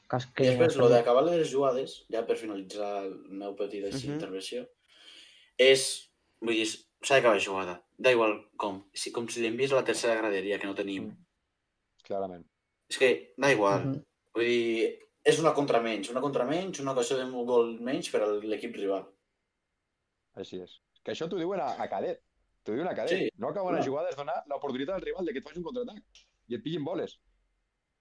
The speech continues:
Speaker 2: És així, és així. Però bueno.
Speaker 1: Jo
Speaker 2: Veus que... És
Speaker 1: estic
Speaker 2: un
Speaker 1: estic totalment d'acord amb vosaltres i afegiria una cosa més, és que ens costa,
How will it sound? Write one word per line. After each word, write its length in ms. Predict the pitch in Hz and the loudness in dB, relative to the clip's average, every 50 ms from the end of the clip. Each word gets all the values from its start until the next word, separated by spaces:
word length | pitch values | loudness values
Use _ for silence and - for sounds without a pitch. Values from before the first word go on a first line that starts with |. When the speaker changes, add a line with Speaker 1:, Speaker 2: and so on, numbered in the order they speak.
| _ _ _ | _ _ _
Speaker 2:
És 120 | - 127 | -6 -4
així, 200 | 139 123 104 107 104 104 | -4 -4 -4 -4 -6 -6
és 100 | 101 104 | -6 -8
així. 280 | 95 95 - 95 92 92 - - - - | -10 -10 -12 -14 -16 -16 -18 -20 -12 -10
Però 160 | - 95 95 95 | -6 -4 -4 -4
bueno. 220 | 95 92 90 - _ _ _ _ _ _ _ _ _ | -4 -6 -10 -14 _ _ _ _ _ _ _ _ _
Speaker 1:
Jo 140 | 180 185 180 | 10 10 12
Speaker 2:
Veus 160 | - - - | 10 8 2
que... 280 | - 131 120 117 107 101 | 2 4 6 6 6 4
És 60 | 98 - | 4 2
Speaker 1:
estic 280 | 170 - - 180 180 | 2 8 8 8 8
Speaker 2:
un 540 | 170 165 151 - - - - - - - - - _ _ _ _ _ _ _ _ _ _ _ _ _ _ _ _ _ _ _ - _ _ _ _ _ | 8 6 2 0 -2 -10 -12 -12 -12 -12 -12 -18 _ _ _ _ _ _ _ _ _ _ _ _ _ _ _ _ _ _ _ -20 _ _ _ _ _
Speaker 1:
estic 300 | _ - 185 175 165 - | _ 4 4 4 4 4
totalment 440 | - 170 151 185 165 165 170 170 165 | 2 6 10 10 10 10 10 8 8
d'acord 240 | 160 160 - 165 151 | 8 10 10 12 12
amb 280 | 151 147 143 143 139 139 | 12 12 10 8 8 6
vosaltres 580 | 139 147 147 147 147 151 160 185 196 202 - - - - - - | 6 8 10 8 8 10 10 10 10 10 8 2 -6 -14 4 8
i 60 | 160 | 8
afegiria 480 | 160 143 170 180 160 180 165 180 185 190 | 8 10 10 10 12 12 12 12 12 12
una 120 | 190 185 | 12 10
cosa 220 | 185 175 170 170 | 10 10 10 10
més, 260 | 165 170 165 165 170 - _ _ | 8 6 4 2 -2 -8 _ _
és 180 | 180 170 - - | 0 0 0 6
que 240 | - 175 165 - | 8 10 10 10
ens 160 | 151 160 156 - | 8 6 4 6
costa, 360 | - 165 156 - - 185 190 | 6 6 6 8 10 10 10